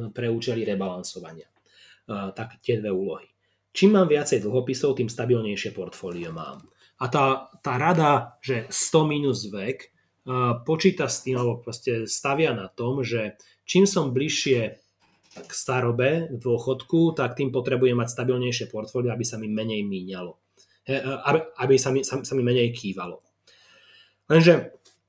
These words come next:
toto nie je úplne univerzálna pravda. Napríklad, e, keď sa napríklad dožijem sto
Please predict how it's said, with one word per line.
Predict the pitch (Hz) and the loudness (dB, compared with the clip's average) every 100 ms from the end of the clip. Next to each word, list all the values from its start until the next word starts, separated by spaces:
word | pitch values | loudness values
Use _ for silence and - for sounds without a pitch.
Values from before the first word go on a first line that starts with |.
| - - | -6 0
toto | 170 180 | 6 8
nie | 170 175 | 8 8
je | 139 | 8
úplne | 123 131 117 | 6 2 2
univerzálna | 117 117 117 117 113 113 | 2 0 0 0 0 -2
pravda. | 107 98 107 92 | -4 -4 -4 -4
Napríklad, | 117 120 160 156 139 135 127 | -4 -2 -2 2 2 2 0
e, | 123 120 120 - 120 | 2 2 -2 -8 -8
keď | 120 147 | -2 0
sa | 156 | 0
napríklad | 147 139 135 131 | -2 -4 -4 2
dožijem | 135 139 151 120 | 2 4 2 0
sto | - | -2